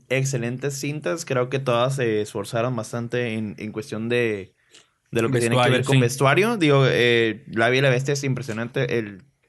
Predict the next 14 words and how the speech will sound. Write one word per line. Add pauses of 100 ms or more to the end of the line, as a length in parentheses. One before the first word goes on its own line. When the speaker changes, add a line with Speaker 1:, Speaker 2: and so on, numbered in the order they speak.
Speaker 1:
llevar
una, (480)
una
película
animada (1700)
tan
icónica
a,
a
la
pantalla
grande
que
s-,